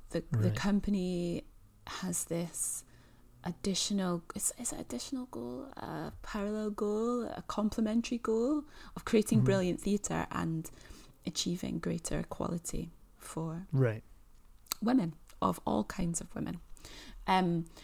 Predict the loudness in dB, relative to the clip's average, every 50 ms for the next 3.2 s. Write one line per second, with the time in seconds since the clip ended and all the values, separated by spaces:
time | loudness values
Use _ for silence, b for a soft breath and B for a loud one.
0 | b b b -2 2 4 4 4 4 0 -6 -20 -20 -20 -20 -20 -20 -8 -4 0
1 | 2 4 4 4 4 2 2 2 0 0 -2 -6 -12 2 4 6 6 8 6 4
2 | 4 4 4 6 6 6 4 4 2 2 2 2 2 2 0 -2 -6 -2 0 0
3 | 2 2 2 -2